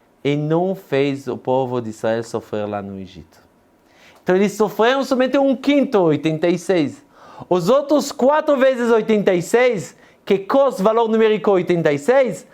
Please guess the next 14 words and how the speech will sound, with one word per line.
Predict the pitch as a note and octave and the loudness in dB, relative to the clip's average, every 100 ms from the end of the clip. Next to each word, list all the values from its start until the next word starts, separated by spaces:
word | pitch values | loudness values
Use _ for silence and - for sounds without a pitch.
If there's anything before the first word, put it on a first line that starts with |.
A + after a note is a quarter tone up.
| - - - | -20 -8 -4
Hashem | F3+ - G#3 | -2 0 -2
tirou. | - B3 C#4+ C#4+ D#3+ - - _ _ | 0 2 4 2 0 -8 -20 _ _
Por | - B2+ D#3+ | -6 0 0
isso | A3 G#3 | 0 0
a | E3+ | 0
gente | E3+ E3 | -2 -4
lembra | D3+ D#3 G#3 A3 F#3 D#3 B2 F#2+ - _ _ _ _ _ _ - | -2 0 0 0 0 0 -2 -4 -14 _ _ _ _ _ _ -8
de | C3+ | -8
quatro | C3+ E3+ G3 G#3+ G3+ | -2 0 0 0 0
linguagens | F3+ E3 F#3+ F3+ F3 | 2 2 0 0 -2
de | E3 | 0
redenção, | D#3 D3 B2 A#2 A2+ - G#3 C4 B3+ | 0 0 -2 -4 -6 -2 0 2 0
de | D#3 C#3+ | -2 -4
Geulah, | B2+ B2+ A#2+ B2+ F#3 C#4 B3+ - | 0 0 2 2 2 0 -2 -6